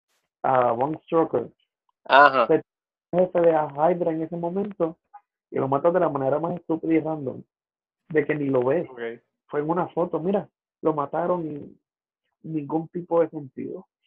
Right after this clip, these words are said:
Speaker 1: Y no solo eso, sino cuando está peleando con, al principio, en la primera escena, él como que se asusta, ¡pum! Porque Capitán América le da un macetazo y se acabó. O sea, le, lo, ya, fue
Speaker 2: Pero
Speaker 1: como
Speaker 2: tú
Speaker 1: que
Speaker 2: estás,
Speaker 1: bien
Speaker 2: tú,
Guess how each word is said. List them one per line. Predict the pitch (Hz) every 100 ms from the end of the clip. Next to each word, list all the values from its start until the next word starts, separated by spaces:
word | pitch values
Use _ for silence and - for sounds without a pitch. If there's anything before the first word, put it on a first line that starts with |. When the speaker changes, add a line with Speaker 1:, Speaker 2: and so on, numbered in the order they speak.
| _
Speaker 1:
Y | -
no | 180
solo | 180 202
eso, | 214 208 -
sino | 156 175
cuando | 180 170 151 131
está | - 135
peleando | 160 165 175 175 170
con, | 175 165 165 156
al | 143 139
principio, | 143 139 185
en | 156
la | -
primera | 139 156
escena, | 160 190 165 139 _ _ _ _ -
él | 139
como | 165 170 165
que | 151 139 143 139 127 127 _ _ _ _ _ _ -
se |
asusta, | 143 208 277 190
¡pum! | 170 262 254 180
Porque | 151 151
Capitán | 139 139 139
América | 151 165 170
le | 165
da | 165
un | 165
macetazo | 165 160 165 190
y | 175
se | 139
acabó. | 127 147
O | - _ _ _ _ _ _ -
sea, | 151
le, | 143 135
lo, | 127 127 123 139
ya, | - - _ _ _ -
fue | 165
Speaker 2:
Pero | 139
Speaker 1:
como |
Speaker 2:
tú | 143
Speaker 1:
que |
Speaker 2:
estás, | 151 175
Speaker 1:
bien | -
Speaker 2:
tú, | 143